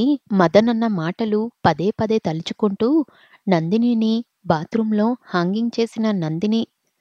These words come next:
విడిచిన డ్రెస్సులను తడుముతూ నందిని డ్రెస్ వేసుకొని ఒంటికి చుట్టుకొని మైకంలో తూగుతూ ఎదురుగా ఉన్న నందిని విడిచిన బ్రా తీసుకొని బ్రాని నలుపుతూ నందిని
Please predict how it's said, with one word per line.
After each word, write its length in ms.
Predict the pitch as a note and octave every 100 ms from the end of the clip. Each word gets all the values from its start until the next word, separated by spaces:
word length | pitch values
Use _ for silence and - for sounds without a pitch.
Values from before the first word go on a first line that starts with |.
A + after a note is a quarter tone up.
| _ -
విడిచిన 420 | F3+ F3+ - A#3 A3+
డ్రెస్సులను 640 | F3+ D#3 - G#3+ G#3 G#3+ D4 A3 -
తడుముతూ 480 | E3 E3 A3 A3+ A3+ A3+ _ - _ -
నందిని 460 | F3+ D#3+ G3+ A#3 A3+ B3
డ్రెస్ 360 | G#3 E3 - G#3
వేసుకొని 480 | A3+ - G#3+ G#3 D4+ C#4 -
ఒంటికి 340 | F3+ D#3+ - A3+
చుట్టుకొని 600 | A3+ G#3+ - A3 G#3 G#3 A3 _ _ _ _ _ _ _ _ -
మైకంలో 540 | G3+ F3 - A3 A#3 A#3+
తూగుతూ 520 | - F#3 F#3 A#3 G#3+ C4 D4+ _ -
ఎదురుగా 460 | F#3+ G3 A3+ G#3+ A#3 A#3
ఉన్న 180 | A3 A3
నందిని 440 | F#3 D#3 D#3+ G#3
విడిచిన 420 | A3+ A3 G#3+ A3 G#3+
బ్రా 260 | F3+ E3 D3+
తీసుకొని 600 | - G#3 - - G3 A#3+ D#4 - _ _ -
బ్రాని 380 | F3+ E3 G3+ A#3
నలుపుతూ 520 | F3+ D#3+ - - G#3 G#3+ _ _ _ -
నందిని 460 | F#3+ F3 G#3+ A#3